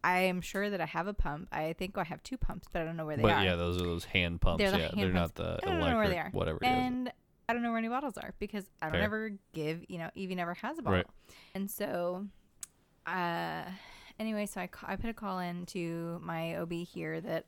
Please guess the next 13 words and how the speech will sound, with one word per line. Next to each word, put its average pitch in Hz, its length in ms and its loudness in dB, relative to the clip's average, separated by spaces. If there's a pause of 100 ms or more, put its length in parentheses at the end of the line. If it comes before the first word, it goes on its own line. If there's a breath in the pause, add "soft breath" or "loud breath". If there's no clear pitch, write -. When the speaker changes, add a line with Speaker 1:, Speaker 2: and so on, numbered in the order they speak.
Speaker 1:
I'll - 80 -6
be 196 60 -6
going 165 240 -6
back 170 280 -2
to, 165 200 -6
but 170 120 -2
I - 20 -2
haven't 160 280 -6
seen 190 160 -4
in 156 180 -6
three 143 240 -8
years. 160 380 -6
<laughs> - 60 -20